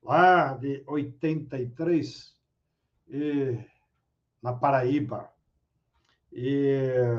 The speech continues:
então, a marcha representou uma unidade das mulheres do campo muito importante. Lá estavam representantes dos povos indígenas, quilombolas,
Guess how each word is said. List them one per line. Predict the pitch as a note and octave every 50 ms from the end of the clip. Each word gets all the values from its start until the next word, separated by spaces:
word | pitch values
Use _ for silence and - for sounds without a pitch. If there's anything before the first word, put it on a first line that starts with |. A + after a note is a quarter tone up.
| G#2+ G#2 G2 - - -
então, | - B2+ C3 B2+ B2+ F#3 G#3+
a | G3+ F#3
marcha | F3 F#3 G3 A3+ C4 - - - G#3+ G#3
representou | F#3 G#3 G3+ G#3 G#3 G3 E3 D#3 F#3+ F#3 F#3 G3+ G#3 G#3+
uma | G#3 G#3+
unidade | G#3+ G#3 G3+ G3+ - - G#3 A3 B3 B3 A3 - - - - -
das | F3 E3+ -
mulheres | C#3+ D3+ D#3+ D3+ D#3 E3+ F#3+ G3 F3+ D3
do | B2+ D3 C3+
campo | - - F3 G#3 A3 A3 - G#3
muito | F#3+ G3 A3 A#3+ C4+ C#4+ C#4+ - G#3 A3
importante. | - - F#3+ F#3 - D3 D3+ D3+ D3 - - _ _ _ _ _ _ _ _ _ _ _
Lá | - D#3+ F3 F#3
estavam | F3+ - - - F3 F3 E3+ E3+ E3+ E3 D#3+ D#3+
representantes | D3 C3+ D#3+ D#3 D#3 D#3 D#3+ D#3 - D3+ D3 C3 - - E3 E3 D#3+ C#3+ C#3+
dos | B2+ C3 B2
povos | - - C3+ C#3 C#3 B2 G#2+ A#2
indígenas, | A#2+ A2 A2 D3+ F#3 G3 F#3+ D3 D3+ D#3+ C#3 - -
quilombolas, | - D3 C3+ C3 A#2 A2+ G#2+ - C3 D#3+ F3 E3 D#3+ D3+ C#3+ C3 - - _